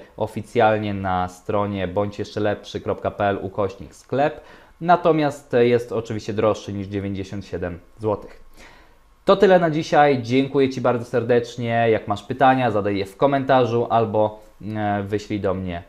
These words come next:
maila. I podejrzewam, że kolejny raz albo się spotkamy w analizach Tomickiego, które wyjdą jeszcze w niedzielę, szesnastego lutego,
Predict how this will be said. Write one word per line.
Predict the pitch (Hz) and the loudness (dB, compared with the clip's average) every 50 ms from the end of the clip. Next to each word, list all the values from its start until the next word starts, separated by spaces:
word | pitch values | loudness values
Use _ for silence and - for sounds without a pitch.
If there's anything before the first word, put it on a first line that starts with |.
| _ - | _ -16
maila. | - 104 110 117 127 131 131 131 127 120 120 117 117 - - _ _ _ _ - - _ _ _ _ _ - - - - - - - - - - - - | -12 -8 -4 0 2 2 4 4 4 4 4 2 0 -4 -20 _ _ _ _ -20 -20 _ _ _ _ _ -20 -20 -20 -20 -20 -20 -20 -20 -20 -20 -10 -4
I | 175 180 175 175 180 175 - - - _ _ _ - - - - _ _ _ _ _ - - - - - - - - - | -2 -2 0 0 -2 -4 -6 -16 -20 _ _ _ -20 -20 -20 -20 _ _ _ _ _ -20 -20 -20 -20 -20 -20 -14 -6 -2
podejrzewam, | 127 123 120 117 113 117 120 113 117 110 110 | 0 2 2 2 2 2 2 2 2 -2 -2
że | 101 98 107 104 104 107 107 104 - | -4 -2 0 2 2 2 2 0 -2
kolejny | - - 107 107 107 107 107 107 104 104 104 101 | -2 0 2 4 4 4 4 2 0 -2 -2 0
raz | 101 98 95 98 98 - - - - - - - | 2 2 2 2 0 -4 -16 -20 -20 -14 -6 -4
albo | 101 101 98 104 | -2 -2 -2 -4
się | 98 - 98 | -6 -10 -12
spotkamy | - - 98 - - 107 104 104 | -12 -12 -12 -6 -6 -4 -2 0
w | 107 | 0
analizach | 120 131 127 131 123 131 131 131 | 0 0 0 0 0 -2 -4 -4
Tomickiego, | - 135 135 131 131 - 151 139 131 131 127 | -4 -4 -4 -4 -2 -2 0 2 2 2 2
które | 123 - - 117 117 113 | 0 0 0 2 2 2
wyjdą | 110 104 117 113 113 104 110 104 | 2 2 0 0 2 2 0 0
jeszcze | 104 104 104 - 110 | 0 -2 -2 -4 -6
w | 101 104 | -4 -4
niedzielę, | 113 107 101 107 110 104 107 101 | -6 -6 0 0 0 0 0 -2
szesnastego | - 113 104 - 110 104 - 117 104 107 | -4 -8 -8 -8 -10 -8 -6 -4 -2 -2
lutego, | 104 107 101 113 104 98 101 98 98 | -2 -2 -2 -2 -2 0 -2 -2 -4